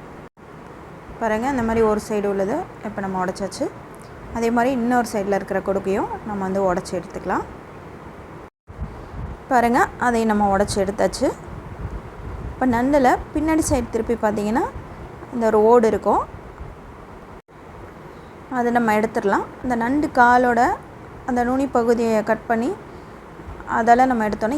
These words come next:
ஈஸியாக வந்துடும். பாருங்க, அழகா எடுத்தாச்சு. இப்போ நம்ம நண்டு அப்படி நல்லா கையில வச்சு பிடிச்சிக்கிட்டு மேலே இருக்க ஓடை பிடிச்சி இழுத்தோன்னா அழகா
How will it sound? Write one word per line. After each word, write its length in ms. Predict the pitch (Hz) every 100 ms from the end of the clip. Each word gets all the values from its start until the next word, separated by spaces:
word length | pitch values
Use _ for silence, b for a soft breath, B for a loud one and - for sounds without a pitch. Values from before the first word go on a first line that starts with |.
| 254
ஈஸியாக 320 | 262 - 247
வந்துடும். 260 | 202 190 285
பாருங்க, 260 | 226 202 202 370 - - - - - - - -
அழகா 200 | 208 196 202
எடுத்தாச்சு. 420 | 196 190 - 226 311 - - - - - - - - - - - -
இப்போ 120 | 262 254
நம்ம 200 | 247 330 370
நண்டு 240 | 254 262 269
அப்படி 140 | 240 247
நல்லா 160 | 233 247 254
கையில 280 | 240 254 226
வச்சு 160 | - -
பிடிச்சிக்கிட்டு 480 | 247 240 277 240 311 539 - - - 247
மேலே 200 | 240 254
இருக்க 180 | 233 220 208
ஓடை 180 | 220 233 226
பிடிச்சி 260 | 214 - 214
இழுத்தோன்னா 440 | 202 208 214 208 370 - - - -
அழகா 240 | 208 220